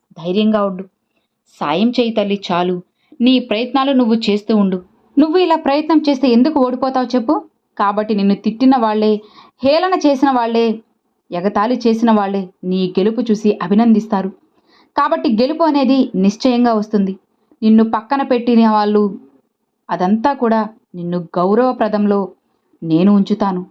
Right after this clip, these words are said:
వారందరూ కూడా నోటి మీద వేలేసుకునే విధంగా నిన్ను మంచి స్థాయిలో నేను నిలబెడతాను. రెండు విషయాలు మాత్రం గుర్తుపెట్టుకోమ్మా.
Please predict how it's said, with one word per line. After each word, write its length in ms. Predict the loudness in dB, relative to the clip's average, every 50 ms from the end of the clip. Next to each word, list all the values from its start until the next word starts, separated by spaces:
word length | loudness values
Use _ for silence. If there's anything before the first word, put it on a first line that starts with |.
| _ _ _ _ _ _ -2
వారందరూ 520 | -2 -2 0 0 -2 0 2 2 2 2 2
కూడా 420 | 2 0 2 2 2 0 -2 -4 -4
నోటి 360 | -2 0 0 0 0 2 2
మీద 200 | 2 4 4 2 2 0 -2 -4 -8 -12 -18 -18 -6 -2
వేలేసుకునే 580 | 0 0 2 2 0 0 -2 -2 0 0 2 2
విధంగా 420 | 2 0 0 0 0 0 -2 -2 -6 _ _ _
నిన్ను 220 | -4 -2 0 0 0
మంచి 400 | 2 2 2 2 2 2 0 -2
స్థాయిలో 380 | -2 -2 -2 -2 0 2 2
నేను 240 | 2 2 2 0 0
నిలబెడతాను. 640 | 0 2 2 0 0 -2 -4 -4 -4 -6 -6 -8 -12 _ _ _ _ _ _ _ _ _ _ _ _ _ _ _ _
రెండు 240 | -2 2 2 2 2
విషయాలు 300 | 2 -2 -2 -2 0 0
మాత్రం 380 | 0 -2 -2 0 0 0 2 2
గుర్తుపెట్టుకోమ్మా. 800 | 0 0 0 0 -2 -2 -2 -2 0 0 2 2 2 0 -2